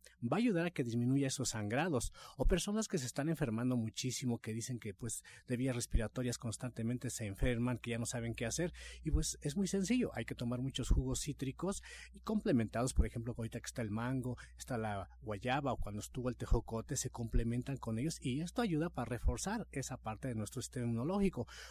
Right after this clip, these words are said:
O en otros casos, personas que dicen que están muy estreñidas, no pueden evacuar, y piensan que únicamente las pastillas van a hacer que evacúen. Bueno, sí, las pastillas ayudan también, no vamos a decir que no, pero también si llevan una dieta, eh, se puede decir muy bien hecha,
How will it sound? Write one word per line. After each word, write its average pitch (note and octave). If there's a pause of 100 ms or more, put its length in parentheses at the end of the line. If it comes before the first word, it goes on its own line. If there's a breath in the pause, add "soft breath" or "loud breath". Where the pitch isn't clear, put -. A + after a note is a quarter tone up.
O E3+
en G#3
otros B3
casos, C3+
personas -
que C3
dicen C3
que -
están A#2
muy A#2+
estreñidas, A2+
no A#2+
pueden A2+
evacuar, G#2
y A#2+
piensan C#3
que C#3+
únicamente B2
las G#2+
pastillas C3+ (420 loud breath)
van B2
a B2+
hacer C3+
que -
evacúen. A#2 (260 loud breath)
Bueno, B2+
sí, B2
las E3+
pastillas B2
ayudan A2
también, G#2+
no C3
vamos A2
a -
decir A#2
que G#2
no, A#2 (300)
pero D3
también A#2+
si B2
llevan B2+
una C#3+
dieta, A#2+ (320 loud breath)
eh, G#2
se -
puede B2
decir C3+
muy D3+
bien A#2+
hecha, D#3+